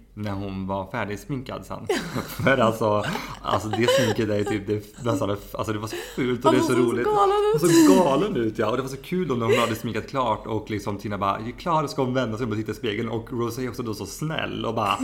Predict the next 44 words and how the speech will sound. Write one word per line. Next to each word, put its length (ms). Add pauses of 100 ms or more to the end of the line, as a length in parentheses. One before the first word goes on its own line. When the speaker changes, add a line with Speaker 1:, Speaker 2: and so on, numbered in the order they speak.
(120)
Speaker 2:
<laughs> 180 (360)
Speaker 1:
"Ja, 760
jaha, 1000
haha. 800
Jag 280
ser 140
ut 80
som 120
skit", 520
tänker 280
hon. 240
Men 100
jag 80
kan 240
också 140
ta, 160
nu 200
ska 120
jag 100
bara 100
vara 140
snäll 440
typ. 200
Och 80
bara, 180
"Okej, 320 (580)
bra." 420
Speaker 2:
Man 180
älskar 520
ju 60
såna 460
så, 260
mm, 640 (800)
det 80
fanns 280
ju 80 (200)
typ 140
mycket 500
när 120
man 120
var 140 (140)
tonåring 560
så 60
här, 200